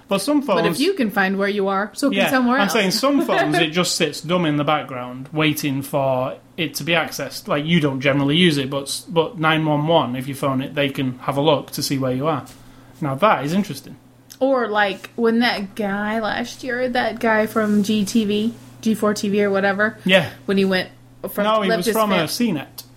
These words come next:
Speaker 2: Right, left his family in a car
Speaker 1: James
Speaker 2: in the
Speaker 1: Kim.
Speaker 2: snow and went to try to find help, and they were able to track where his last phone call was, because,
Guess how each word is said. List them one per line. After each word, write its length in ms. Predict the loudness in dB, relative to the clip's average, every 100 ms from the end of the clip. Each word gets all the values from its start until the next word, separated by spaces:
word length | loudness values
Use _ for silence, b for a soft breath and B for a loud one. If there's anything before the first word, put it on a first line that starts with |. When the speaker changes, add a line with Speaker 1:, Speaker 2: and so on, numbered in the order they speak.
| -20 -12
Speaker 2:
Right, 320 | -2 -2 -2 0
left 220 | 0 0
his 160 | -4 -2
family 380 | 0 0 0 -2
in 60 |
a 60 | -4
car 420 | -2 2 4 6
Speaker 1:
James 40 | 4
Speaker 2:
in 100 | 2
the 60 |
Speaker 1:
Kim. 100 | 0
Speaker 2:
snow 460 | 0 2 2 2 2
and 120 | 0
went 180 | -4 -6
to 80 | -4
try 180 | 2 2
to 80 |
find 240 | 2 0 0
help, 380 | 2 2 0 -8 B B B B
and 200 | -2 2
they 80 | 4 4
were 100 | 4
able 220 | 2 0
to 80 | -2
track 440 | 2 2 2 -6
where 120 | -4
his 120 | -2
last 300 | 0 0 0
phone 220 | 0 0 0
call 420 | -2 -2 -2 -6 -10
was, 400 | 0 2 4 2
because, 460 | -2 -6 -6 -6 -8